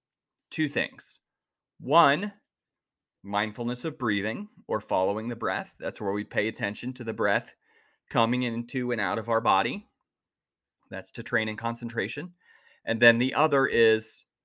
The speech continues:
open awareness, which sometimes people call that silent illumination, which I think sounds more magical than it is. But actually, the truth is, ordinary life is kind of magical. So maybe silent illumination is a good name for it. But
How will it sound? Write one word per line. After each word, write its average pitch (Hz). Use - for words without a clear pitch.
open 123
awareness, 95
which 120
sometimes 143
people 131
call 127
that 127
silent 113
illumination, 110
which 104
I 95
think 101
sounds 101
more 104
magical 104
than 101
it 95
is. 120
But 120
actually, 143
the 110
truth 107
is, 95
ordinary 113
life 123
is 160
kind 92
of 71
magical. -
So 107
maybe 98
silent 101
illumination 104
is 120
a 139
good 101
name 80
for 80
it. 80
But 117